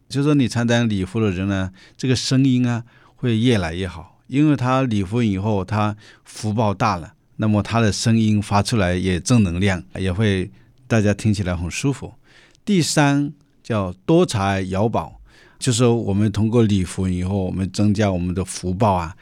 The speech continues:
所以我们做生意啊，做什么事情啊，就比较顺利，就能够发财。第四呢，这个生长者家，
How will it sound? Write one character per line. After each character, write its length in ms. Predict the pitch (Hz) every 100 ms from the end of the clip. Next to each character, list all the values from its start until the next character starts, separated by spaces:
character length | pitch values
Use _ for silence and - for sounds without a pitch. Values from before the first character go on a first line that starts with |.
| - - -
所 160 | 107
以 40 | 107
我 60 |
们 160 | 95 92
做 180 | 123 110
生 280 | - 98
意 160 | 110 107
啊， 300 | 92 87 87 - _
做 140 | 120 110
什 140 | 101
么 80 | 92
事 180 | - 98
情 200 | 95 85
啊， 100 | 85
就 160 | 98
比 160 | 85 90
较 80 | 87
顺 300 | - 113 90
利， 200 | 92 95 - _
就 120 | 98
能 180 | 87 85
够 300 | 92 90 - -
发 220 | - 104 110
财。 340 | 87 82 85 _ _ _ _ _ _
第 200 | 190 170
四 180 | 131 151
呢， 280 | 123 117 107 _ _ _ _ -
这 140 | 127
个 420 | 110 104 95 - - _ -
生 800 | - - - 147 143 143 147 139
长 400 | 113 110 127 139
者 280 | 131 98 85
家， 440 | - 110 110